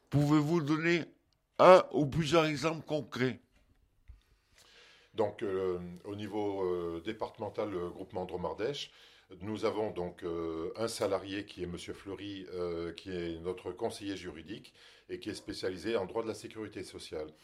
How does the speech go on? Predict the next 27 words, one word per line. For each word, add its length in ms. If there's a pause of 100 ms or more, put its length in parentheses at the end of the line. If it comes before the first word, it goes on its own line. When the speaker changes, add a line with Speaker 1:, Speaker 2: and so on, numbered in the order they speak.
(340)
Speaker 2:
Et 80
effectivement, 640
donc, 260
nous 100
sommes, 320 (120)
euh, 1200
nous 300
accompagnons, 720
nous 160
défendons 640 (280)
et 120
nous 360
assistons 580
nos 260
adhérents 500
devant 240
les 140
juridictions 540
de 80
sécurité 440
sociale. 400 (1600)
Speaker 1:
Bon, 260 (460)
j'imagine 680
que 100
pour 280
certains 360
litiges, 500